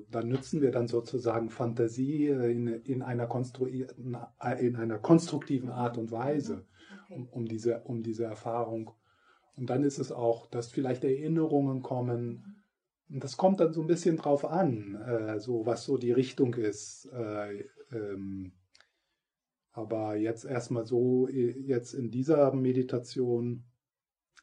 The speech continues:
Speaker 1: äh, ist das sicher eher eine Unterstützung. Ja? Und auch da kann man dann auch so neugierig sein, weil das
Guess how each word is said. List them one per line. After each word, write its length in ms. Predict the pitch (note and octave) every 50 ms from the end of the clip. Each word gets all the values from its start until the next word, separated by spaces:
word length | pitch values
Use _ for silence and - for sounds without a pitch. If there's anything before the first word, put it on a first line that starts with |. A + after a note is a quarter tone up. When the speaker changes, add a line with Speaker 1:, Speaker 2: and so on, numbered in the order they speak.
| _ _ _
Speaker 1:
äh, 280 | B2 A2+ A2 G#2+ G#2+
ist 240 | A2+ C3+ B2+ - -
das 100 | B2 B2
sicher 300 | - C3+ B2 - C3+ A#2 A2+
eher 340 | B2 A#2+ A2+ A#2 A2+ A2
eine 200 | A2+ G#2+ A2 A#2
Unterstützung. 840 | B2+ B2+ B2 B2+ B2 - - D3 C#3 - - - G#2+ F#2 E2+ F2 - - - C3+ B2
Ja? 80 | A#2
Und 320 | C3+ D3 C3+ C3 B2+ B2+ -
auch 220 | C3+ C#3 C#3+ C#3+
da 120 | - C#3+ B2+
kann 200 | - D3+ C#3+ D3
man 120 | D3 C3+
dann 140 | B2+ B2 B2
auch 100 | A#2 A2+
so 140 | - C#3+ A#2+
neugierig 600 | A#2+ B2 C3 D#3 D#3+ C#3 A2 G2 F#2+ G2 - -
sein, 340 | - A2 G2+ F#2+ F#2+ F#2+ F#2+
weil 160 | G2+ G2+ G2+
das 380 | - A2 G#2+ - - - - _